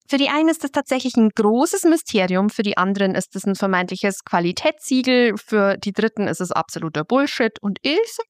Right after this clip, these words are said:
dir gleich, ich hab eine ziemlich, ziemlich klare Meinung dazu.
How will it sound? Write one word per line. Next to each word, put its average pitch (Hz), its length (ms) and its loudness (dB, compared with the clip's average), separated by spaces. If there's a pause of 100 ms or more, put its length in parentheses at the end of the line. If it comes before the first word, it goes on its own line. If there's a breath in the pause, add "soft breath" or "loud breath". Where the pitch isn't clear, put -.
dir 440 100 2
gleich, 427 460 0 (500 loud breath)
ich 220 260 -2
hab 320 120 2
eine 269 320 2
ziemlich, 202 840 2
ziemlich 196 320 -4
klare 208 280 0
Meinung 190 320 0
dazu. 208 420 0